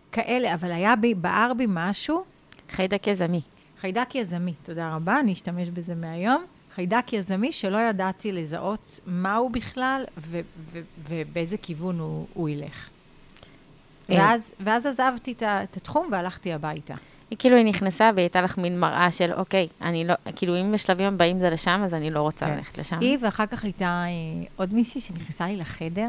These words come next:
Speaker 1: למשרד, הכרתי אותה הרבה שנים. היא נכנסה למשרד שלי, לא ידעה שאני עובדת שם. והיינו חברות לפני זה, היא נכנסה והתחילה לדבר איתי, ו-, ועצרתי אותה, אמרתי לה, "תגידי, שירה,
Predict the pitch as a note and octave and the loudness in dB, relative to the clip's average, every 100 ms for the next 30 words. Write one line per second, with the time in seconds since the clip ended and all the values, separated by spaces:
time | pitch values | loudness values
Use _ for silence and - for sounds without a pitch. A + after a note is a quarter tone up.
0 | A#3+ F3 D#3 - F3 F3 A3 A3+ - - | -4 -4 -6 -8 -6 -4 -2 -4 -10 -8
1 | F3+ F3+ A#3 G3 F3 D3 D3 C#3+ D#3+ - | -6 -4 -4 -4 -4 -4 -4 -6 -8 -14
2 | - - - D3+ D3 F#3 - G#3 F3 G#3+ | -20 -20 -10 -6 -2 -2 -2 -4 0 0
3 | C4 - - - - - - - - - | -2 -10 -20 -20 -20 -20 -20 -20 -20 -20
4 | - - - - - - - - F#3 E3 | -20 -20 -20 -20 -20 -20 -20 -6 -2 -2
5 | D3+ F#3+ G#3+ A3+ - F#3 F#3 A3+ E3 F3 | -4 -2 0 0 0 -2 0 0 2 2
6 | G3 F#3+ E3 E3 D3+ D3 D3 D#3 - D3+ | 2 0 -4 -4 -6 -6 -8 -8 -8 -8
7 | D3 - _ - - - - - E3+ G3+ | -10 -14 _ -20 -20 -20 -20 -4 -2 0
8 | - E3+ D3+ F3 F3+ G#3 - A3+ A3+ C4 | 0 -2 0 0 -2 -2 0 2 2 0
9 | B3+ - - E3 D#3+ D3 D#3+ B3 C4+ - | -2 -8 -10 -6 -6 -4 -4 0 -2 0
10 | G3+ F#3 D#3 E3 F#3+ A3 D4+ F4 - - | 0 0 0 0 -2 -2 -6 -6 -14 -20
11 | - - - - D#3+ D3+ D#3+ D#3 D3+ D3+ | -20 -20 -20 -12 -10 -6 -4 -2 -2 -2
12 | D3+ D#3 D#3 - _ - D#3 - G3 G#3+ | -4 -4 -6 -10 _ -10 -8 -2 -2 0
13 | C4 F#3+ E3 G#3 A#3 - E3 G#3 A3 G3 | -2 0 0 -2 -4 -4 -4 -4 -2 -2
14 | G#3 F#3 | -2 -4